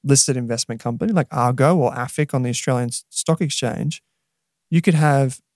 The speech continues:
something trading at five dollars, but what's inside it is worth six dollars or four dollars.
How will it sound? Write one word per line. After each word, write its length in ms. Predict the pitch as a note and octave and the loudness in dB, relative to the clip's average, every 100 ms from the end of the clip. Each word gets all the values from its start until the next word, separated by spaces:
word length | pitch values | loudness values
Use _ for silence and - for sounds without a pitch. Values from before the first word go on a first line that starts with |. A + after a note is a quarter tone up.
| _ | _
something 340 | - C#3+ C3 | -2 0 0
trading 280 | A#2 C3 B2 | 0 -2 -2
at 100 | F#2+ | -4
five 400 | - D3+ F#3+ F#3+ | -2 2 4 2
dollars, 480 | B2 G2 D3+ G#3 - _ _ _ - | 0 -2 -2 -4 -10 _ _ _ 2
but 100 | D3+ | 4
what's 220 | F3 - | 4 2
inside 400 | D3+ - D3+ C#3+ | 2 4 2 2
it 80 | C#3+ | 0
is 140 | C#3+ | 0
worth 180 | C#3+ C#3 | -2 0
six 280 | - - - | -4 -4 -4
dollars 380 | A#2+ G2+ - - | -4 -4 -8 -6
or 160 | B2+ | -6
four 280 | - F3 F3+ | -2 0 2
dollars. 420 | C3+ - C3 - | 0 -4 -14 -20